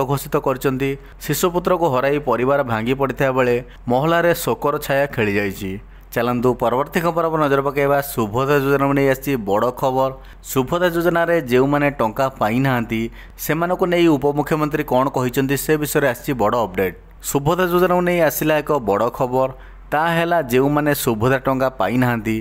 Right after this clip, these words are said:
ସେମାନେ କ'ଣ କରିବେ, ସେମାନେ ଆଉ ଟଙ୍କା ପାଇବେ କି ନାହିଁ, ସେ ନେଇ ଅନେକ ଦ୍ୱନ୍ଦ୍ୱ ରହିଛନ୍ତି।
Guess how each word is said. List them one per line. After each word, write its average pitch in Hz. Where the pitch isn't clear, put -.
ସେମାନେ 160
କ'ଣ 120
କରିବେ, 95
ସେମାନେ 165
ଆଉ 165
ଟଙ୍କା 143
ପାଇବେ 113
କି 127
ନାହିଁ, 98
ସେ -
ନେଇ 170
ଅନେକ 147
ଦ୍ୱନ୍ଦ୍ୱ 127
ରହିଛନ୍ତି। 135